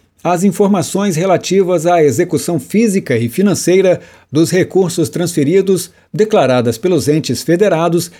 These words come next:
em instrumento informatizado específico, disponibilizado pelo Ministério do Desenvolvimento Social e Combate à Fome.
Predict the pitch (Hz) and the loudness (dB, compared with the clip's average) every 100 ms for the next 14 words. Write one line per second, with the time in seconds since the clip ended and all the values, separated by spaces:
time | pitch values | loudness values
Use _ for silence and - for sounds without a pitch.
0 | _ 170 180 185 208 - 180 147 190 170 | _ -4 -2 0 0 0 0 0 -2 -2
1 | 175 175 135 156 - 131 143 165 156 - | -2 -2 -2 -2 -2 -2 0 0 -2 -2
2 | 170 - 214 220 147 123 120 - _ _ | -4 -2 -2 -2 -2 -4 -6 -8 _ _
3 | 135 202 208 185 180 185 135 143 165 156 | -6 -2 0 0 0 0 0 0 0 -2
4 | 135 160 151 156 135 - 180 190 180 175 | 0 0 0 0 -2 -2 0 2 2 2
5 | 143 127 127 147 147 120 110 170 202 185 | 2 0 0 0 2 2 0 0 0 -2
6 | 202 180 202 147 139 151 175 226 143 117 | 0 -2 0 0 2 0 0 -2 -2 -4
7 | 113 143 - 160 139 110 | -4 -4 -2 0 0 -2